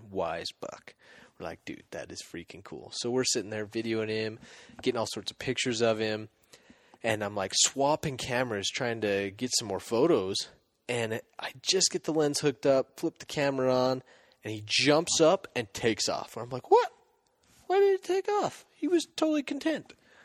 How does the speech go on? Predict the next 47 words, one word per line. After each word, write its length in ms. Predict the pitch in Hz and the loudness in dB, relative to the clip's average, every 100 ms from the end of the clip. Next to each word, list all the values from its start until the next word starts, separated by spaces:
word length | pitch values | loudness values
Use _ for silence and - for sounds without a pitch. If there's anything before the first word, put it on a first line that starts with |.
| _ _ - - | _ _ -20 -8
And 120 | 139 | 2
I 40 | 151 | 4
look 280 | 139 139 | 4 4
up 160 | 139 - | 2 2
the 120 | 123 | 2
road, 400 | 120 120 123 120 | 4 6 6 4
and 220 | 113 107 | 0 -10
here 160 | 113 127 | -10 -10
comes 260 | - 113 107 | -6 -8 -8
this 100 | - | -10
pickup 440 | - 175 131 - | -6 -2 -2 -4
in 80 | 98 | -10
this 160 | 92 | -10
Jeep. 440 | - - 226 175 - - _ _ _ _ - - | -6 -4 -2 -6 -12 -20 _ _ _ _ -14 -10
And 100 | 107 | -10
I'm 80 | |
like, 140 | 107 - _ | -12 -20 _
"Gosh 280 | - 202 - | -8 -8 -8
dang 220 | 101 104 | -8 -8
it, 140 | - - _ | -8 -12 _
those 140 | - | -18
freaking 380 | - 190 - 98 | -12 -12 -12 -12
D-bags." 720 | 92 95 - - 110 120 123 - | -10 -6 -6 -4 -4 -6 -10 -14
<laughs> 60 | - - - - - - - - - | -16 -18 -16 -18 -16 -18 -20 -20 -10
Uh, 460 | 104 101 101 98 90 - _ | -8 -4 -2 -2 -6 -16 _
and 160 | 117 113 | -8 0
they 100 | 113 | 0
pull 300 | - - 160 | 0 4 6
up 100 | 143 | 6
next 300 | 120 104 - | 4 2 2
to 160 | - 60 | -12 -10
us, 220 | - - - | -10 -10 -10
and 300 | 98 98 98 | -6 -6 -6
the 60 | 101 | -2
guy 180 | 104 | 0
rolls 220 | 101 101 - | 0 -4 -6
down 240 | 92 90 | -6 -6
his 100 | 95 | -8
window, 280 | 92 90 90 | -10 -8 -8
and 100 | 90 | -8
he's 120 | 95 | -10
like, 280 | 92 - - | -12 -12 -18
"You 120 | 113 | -18
guys 260 | 104 175 185 | -4 -2 0
seeing 320 | - 196 202 | 2 2 4
anything 480 | 208 208 190 196 185 | 2 2 0 0 4
good?" 300 | 147 220 - | 4 4 0